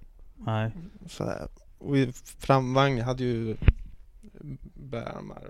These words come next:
Speaker 2: och allting. Allt var borta. Ingenting.
Speaker 1: Ja.
Speaker 2: Hade ju turbon kvar, växellådan hade jag kvar. Och jag hade ju glasfiberskärmar och all-, allting var ju sålt.
Speaker 1: Ja.
Speaker 2: Så det stod ju lik kvar, liksom.
Speaker 1: Ja.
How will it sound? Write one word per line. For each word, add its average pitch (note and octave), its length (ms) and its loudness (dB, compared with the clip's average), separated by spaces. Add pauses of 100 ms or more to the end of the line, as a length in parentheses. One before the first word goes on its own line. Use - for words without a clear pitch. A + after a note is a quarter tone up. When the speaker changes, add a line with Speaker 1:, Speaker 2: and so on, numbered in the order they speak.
(120)
Speaker 2:
och - 120 -18 (420)
allting. A#2 400 -4 (240)
Allt D3+ 220 -6
var - 60 -8
borta. - 240 -8 (240)
Ingenting. B2+ 160 -4 (100)
Speaker 1:
Ja. F#2+ 200 -2 (1300)
Speaker 2:
Hade C#3 160 4
ju C#3+ 80 6
turbon A#2+ 580 4
kvar, G#2 300 -2
växellådan A#2 640 0
hade - 140 -6
jag - 120 -6
kvar. - 300 -8 (1700)
Och C3 120 2
jag A2 40 6
hade B2 160 2
ju A2+ 60 0
glasfiberskärmar A#2 1000 2
och A2+ 160 4
all-, A#2+ 200 2
allting D3 320 -6
var - 80 -8
ju G2+ 60 -4
sålt. - 380 -8 (320)
Speaker 1:
Ja. A2+ 200 -2 (140)
Speaker 2:
Så C3 60 -8
det A#2+ 60 -6
stod C3 240 -6
ju B2 100 -6
lik B2+ 520 -4 (420)
kvar, - 340 0
liksom. - 300 -8
Speaker 1:
Ja. A#2+ 220 0